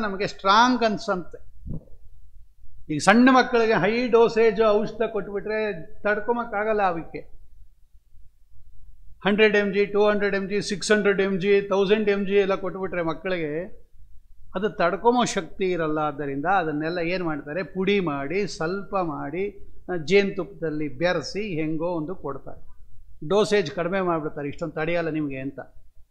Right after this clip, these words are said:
ಆಚಾರ್ಯರ ಗ್ರಂಥ, ಟೀಕಾರಾಯರ ಗ್ರಂಥ, ವ್ಯಾಸರಾಜರ ಗ್ರಂಥ ಎಲ್ಲ ಹೈ ಡೋಸೇಜ್ ಗ್ರಂಥಗಳದು, ನಮಗದು ಅರ್ಥವಾಗಲ್ಲ. ಅದಕ್ಕೆ ಇವರೆಲ್ಲ ಬರ್ತಾ ಬರ್ತಾ ಬರ್ತಾ simplify ಮಾಡ್ಕೊಂಡು ಬಂದ್ರು.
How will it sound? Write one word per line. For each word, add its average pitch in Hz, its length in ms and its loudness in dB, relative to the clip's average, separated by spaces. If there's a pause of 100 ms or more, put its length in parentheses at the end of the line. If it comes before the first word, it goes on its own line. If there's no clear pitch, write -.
(1000)
ಆಚಾರ್ಯರ 240 500 10
ಗ್ರಂಥ, 214 360 2 (240)
ಟೀಕಾರಾಯರ 214 540 6
ಗ್ರಂಥ, 196 340 0 (120)
ವ್ಯಾಸರಾಜರ 202 640 2
ಗ್ರಂಥ 190 300 -2
ಎಲ್ಲ 190 240 2
ಹೈ 214 380 2
ಡೋಸೇಜ್ 220 500 4
ಗ್ರಂಥಗಳದು, 170 840 -6 (320)
ನಮಗದು 202 440 2
ಅರ್ಥವಾಗಲ್ಲ. 202 640 2 (1800)
ಅದಕ್ಕೆ 320 400 8
ಇವರೆಲ್ಲ 185 460 4
ಬರ್ತಾ 175 320 0
ಬರ್ತಾ 165 300 -2
ಬರ್ತಾ 147 280 -6
simplify 214 760 -4
ಮಾಡ್ಕೊಂಡು 175 560 -4
ಬಂದ್ರು. 156 580 -6